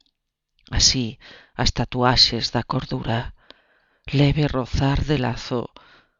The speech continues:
carambo ardido aquela pel. Estas osamentas sostiveron o universo, e foi función a súa asfixia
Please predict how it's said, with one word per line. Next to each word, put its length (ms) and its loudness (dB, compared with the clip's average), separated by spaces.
carambo 480 4
ardido 480 -2
aquela 480 -6
pel. 400 -8
Estas 500 2
osamentas 720 0
sostiveron 580 -4
o 80 -6
universo, 540 -4
e 80 4
foi 260 2
función 680 -4
a 80 0
súa 240 -2
asfixia 640 2